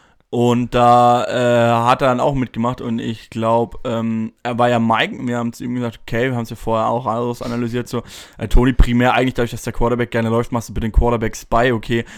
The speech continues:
Jedes Mal, wenn der Quarterback auch nur einen Schritt nach vorne oder zur Seite gemacht hat, stand dieser Mann da. Und er kam mir angerannt wie ein D-Zug, ah, das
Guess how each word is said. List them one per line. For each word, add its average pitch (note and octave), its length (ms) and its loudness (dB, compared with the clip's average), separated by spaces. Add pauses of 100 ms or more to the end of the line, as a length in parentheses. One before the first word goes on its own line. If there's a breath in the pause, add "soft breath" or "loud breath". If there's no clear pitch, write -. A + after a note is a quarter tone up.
(100)
Jedes B2+ 280 0
Mal, B2 160 2
wenn A#2+ 80 2
der A#2 80 2
Quarterback A#2 400 2
auch A#2 120 -2
nur A2+ 180 -4
einen A#2+ 180 -2
Schritt B2 160 -8
nach A#2+ 120 -4
vorne A2+ 240 0
oder A2+ 180 -6
zur A2 120 -14
Seite A2+ 240 -4
gemacht A2 280 -4
hat, - 120 -8
stand A2 180 -6
dieser G#2+ 200 -6
Mann G#2+ 220 -6
da. G#2+ 80 -10 (200 loud breath)
Und A#2 80 -2
er A#2 60 2
kam B2 160 6
mir B2+ 80 6
angerannt B2+ 400 4
wie A#2 80 6
ein A2+ 100 4
D-Zug, A#2+ 320 0
ah, G#2+ 140 0
das - 140 -2